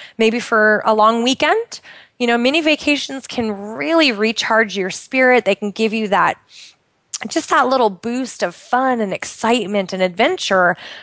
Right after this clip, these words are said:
for just a couple of days, which is really great.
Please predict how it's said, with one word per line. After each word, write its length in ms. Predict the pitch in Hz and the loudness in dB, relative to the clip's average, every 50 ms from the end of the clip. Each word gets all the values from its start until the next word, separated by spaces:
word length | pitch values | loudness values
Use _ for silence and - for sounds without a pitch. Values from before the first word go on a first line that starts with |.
| - _ | -10 _
for 120 | - 311 | -2 -2
just 280 | 220 285 294 - - - | 0 0 -4 -4 -4 -6
a 20 | |
couple 380 | - - - 214 - 208 208 208 | -4 0 0 0 0 0 0 -2
of 100 | 208 196 | 0 0
days, 560 | - 247 294 294 214 175 139 127 - - - | 2 2 4 2 2 0 -2 -6 -12 -14 -6
which 340 | 208 277 - - - - - - | -6 -6 -4 -4 -8 -10 -6 -6
is 160 | 277 262 262 | -6 -6 -2
really 220 | 269 339 359 427 | -2 2 2 2
great. 420 | 320 - 349 453 440 208 185 - | 2 4 2 2 2 2 0 -2